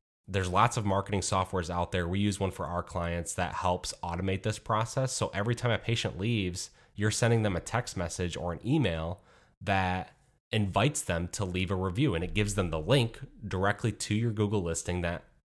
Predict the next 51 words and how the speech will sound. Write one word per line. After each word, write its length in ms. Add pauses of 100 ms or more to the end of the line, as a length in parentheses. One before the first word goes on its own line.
(460)
allows 400
them 180
to 460 (320)
leave 220
that 120
review. 220
They 140
type 200
in 60
a 40
little 160
comment. 460 (500)
They 100
don't 80
even 160
have 260
to 80
type 220
in 60
a 60
comment, 380
but 120
they 100
can, 400
and 120
then 60
they 140 (300)
pick 200
one 180
through 140
five 260
stars. 460 (1200)
If 120
you're 100
providing 400
a 60
good 140
experience 520
at 80
your 180
office, 300
you're 80
gonna 120
get 120
lots 260
of 60
five-star 500
reviews 320
this 220
way. 220 (1400)
So 440